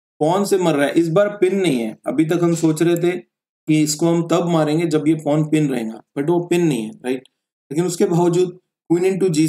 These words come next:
six को आप देखो आगे क्या हो रहा है, because, अ, अगर आप मारते हो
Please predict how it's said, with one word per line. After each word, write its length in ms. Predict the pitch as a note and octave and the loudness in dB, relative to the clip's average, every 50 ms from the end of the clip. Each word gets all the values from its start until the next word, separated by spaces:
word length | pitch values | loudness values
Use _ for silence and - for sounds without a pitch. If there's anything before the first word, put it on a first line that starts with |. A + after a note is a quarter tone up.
| D#3 E3 | 0 0
six 140 | D#3+ D#3 | -2 -2
को 160 | - - E3+ D#3+ | -2 -2 -2 -2
आप 180 | - D3 D3 | 0 -2 -2
देखो 220 | C#3+ D3 D3+ D3+ D#3 | -2 0 0 0 0
आगे 260 | C3+ B2+ B2+ C#3 C#3 | 0 0 0 -2 -2
क्या 180 | C3 - B2+ | -4 -6 -6
हो 100 | A#2+ A#2 | -4 -4
रहा 100 | A#2 B2 | -4 -4
है, 60 | C3 B2+ | -4 -4
because, 320 | C3 C#3 - F#3 E3+ D#3 D#3 - _ _ _ - | -4 -2 -2 -2 -2 -2 -6 -12 _ _ _ -2
अ, 400 | - C3 B2+ B2+ B2+ B2+ - _ - | 0 0 0 0 -2 -4 -8 _ -4
अगर 160 | E3 E3 F#3+ | -2 0 2
आप 100 | F#3+ F3 | 2 2
मारते 340 | D#3+ D3 D3 D3+ D#3 D#3 F3+ | 2 2 2 0 0 0 0
हो 100 | F3 F3 | 0 0